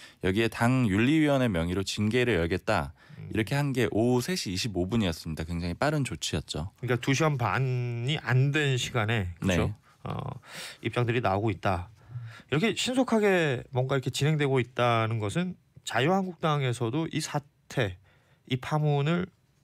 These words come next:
Speaker 2: 좀 심각하게 생각하는 거겠죠?
Speaker 1: 네, 굉장히 엄중하게 받아들이는 것 같고요. 그, 그간 오일팔 망언 논란 때문에 저도 윤리 치-,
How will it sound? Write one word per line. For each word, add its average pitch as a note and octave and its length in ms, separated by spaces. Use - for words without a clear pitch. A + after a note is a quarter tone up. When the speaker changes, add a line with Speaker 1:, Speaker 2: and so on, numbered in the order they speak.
Speaker 2:
좀 C#3+ 120
심각하게 B3 440
생각하는 B3 720
거겠죠? E3+ 500
Speaker 1:
네, B2+ 140
굉장히 B2 300
엄중하게 B2 500
받아들이는 G2 560
것 F#2 60
같고요. F#2+ 540
그, D3+ 160
그간 D#3 480
오일팔 C#3+ 400
망언 A#2 320
논란 D3 240
때문에 C3 240
저도 G#2 360
윤리 G#2 360
치-, - 220